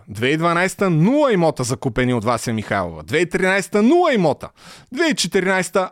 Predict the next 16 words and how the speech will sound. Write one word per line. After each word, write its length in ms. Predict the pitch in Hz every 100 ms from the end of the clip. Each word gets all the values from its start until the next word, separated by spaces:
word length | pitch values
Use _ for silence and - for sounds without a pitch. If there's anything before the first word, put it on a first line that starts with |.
| _ 247
отново 460 | 233 330 320 277
нула 280 | 160 147 127
имота. 360 | 117 107 - - - - -
И 120 | 233 233
две 140 | 262
хиляди 60 | 262
и 100 | 185
петнайста, 500 | 151 165 175 - 156
когато 380 | 127 143 131
вече 260 | 135 151 135
започва 460 | 110 - 156 - 127
така 240 | - 135
по-активното 800 | - 196 214 - 185 165 151 151
набиране 520 | 135 123 147 135 123
на 120 | 107
средства 600 | - 131 131 - 120 113